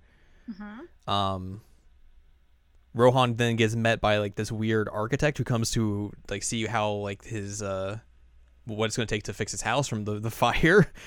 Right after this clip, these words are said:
Speaker 2: Uh, he
Speaker 1: <laughs>
Speaker 2: realizes this dude is, like, really acting real weird because he keeps, like, not showing people his back. Like, he'll just, like, rub up against a wall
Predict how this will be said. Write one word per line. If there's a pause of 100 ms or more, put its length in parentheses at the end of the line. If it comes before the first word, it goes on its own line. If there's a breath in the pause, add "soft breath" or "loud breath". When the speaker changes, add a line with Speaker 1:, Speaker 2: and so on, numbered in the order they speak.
(360 loud breath)
Speaker 2:
Uh,
he
Speaker 1:
<laughs>
Speaker 2:
realizes
this
dude
is,
like,
really
acting
real
weird
because
he
keeps,
like,
not (240)
showing
people
his
back.
Like,
he'll
just,
like,
rub
up
against
a
wall